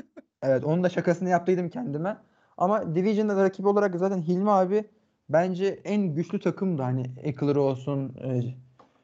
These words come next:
e, e, Justin Herbert olsun. Ben, e,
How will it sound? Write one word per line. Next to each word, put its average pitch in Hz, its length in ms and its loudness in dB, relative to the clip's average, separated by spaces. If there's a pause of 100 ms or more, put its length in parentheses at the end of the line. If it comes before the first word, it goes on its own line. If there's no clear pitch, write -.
(760)
e, 113 80 0
e, 110 240 4
Justin 131 300 4
Herbert 147 380 2
olsun. 143 640 0
Ben, 151 340 4 (140)
e, 123 320 2